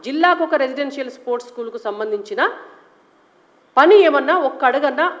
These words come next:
ముందుకొచ్చిందా? అసలు మీకు ఆలోచన యాదుకున్నదా అని అడుగుతున్నాం. మీరు ఇచ్చిన హామీ మీకు యాదుకున్నదా చెప్పండి. దీంతో పాటు నిరుద్యోగుల కోసము,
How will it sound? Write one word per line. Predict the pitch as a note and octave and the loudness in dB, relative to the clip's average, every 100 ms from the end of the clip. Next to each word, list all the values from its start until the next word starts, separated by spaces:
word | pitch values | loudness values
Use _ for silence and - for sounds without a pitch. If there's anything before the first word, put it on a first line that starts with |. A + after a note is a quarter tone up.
| - | -12
ముందుకొచ్చిందా? | G3+ A3+ D4+ D#4 C#4+ C4+ F#4 | -4 -4 0 -2 -2 0 0
అసలు | F#4+ | 2
మీకు | F#4 F4+ | 2 4
ఆలోచన | B3 D#4+ F4 | 4 4 4
యాదుకున్నదా | F4+ A#3+ C4+ E4 D4 A#3+ | 2 6 4 4 -2 0
అని | A3 | 0
అడుగుతున్నాం. | C4+ F4+ - D#4+ - - _ _ _ _ | 0 -6 -10 -16 -18 -20 _ _ _ _
మీరు | A3+ A#3+ | -8 -6
ఇచ్చిన | - E4 | -4 -2
హామీ | B3+ B3 E4 | 0 0 2
మీకు | D#4+ D4+ | 0 0
యాదుకున్నదా | G#3+ A3+ A3+ G#3 F#3+ | 0 0 0 -2 -2
చెప్పండి. | B3+ G#3 - D#3+ - - _ _ _ _ _ _ _ _ _ _ _ _ _ _ _ _ _ _ | -2 -6 -10 -16 -16 -20 _ _ _ _ _ _ _ _ _ _ _ _ _ _ _ _ _ _
దీంతో | - - C#4 E4 D#4+ | -20 -6 0 2 4
పాటు | D#4 C4 D#4+ D4+ C4+ - - - _ _ _ _ _ _ _ _ _ _ _ _ _ _ _ _ _ _ _ _ _ | 6 4 4 2 -2 -4 -10 -20 _ _ _ _ _ _ _ _ _ _ _ _ _ _ _ _ _ _ _ _ _
నిరుద్యోగుల | A#3 D#4+ F#4 F4+ F4+ E4+ | -2 0 2 4 2 2
కోసము, | D#4+ D4+ - D4 D#4+ C#4 D4 | 0 0 0 -2 -2 -2 -6